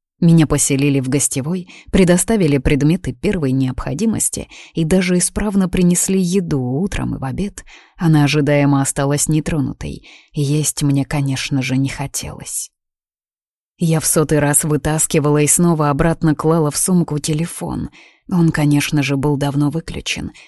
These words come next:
но ощущение того, что Даниэль незримо присутствовал здесь и сейчас, не покидало.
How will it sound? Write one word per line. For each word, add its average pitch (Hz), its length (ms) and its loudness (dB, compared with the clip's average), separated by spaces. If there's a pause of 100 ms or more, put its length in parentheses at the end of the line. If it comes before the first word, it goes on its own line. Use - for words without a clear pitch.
(100)
но 175 160 6
ощущение 170 720 0
того, 175 340 -2
что - 240 -4
Даниэль 170 420 2
незримо 160 540 2
присутствовал 143 880 -4
здесь 156 380 -2
и - 20 -6
сейчас, 151 640 -6 (260)
не 180 180 2
покидало. 185 760 -6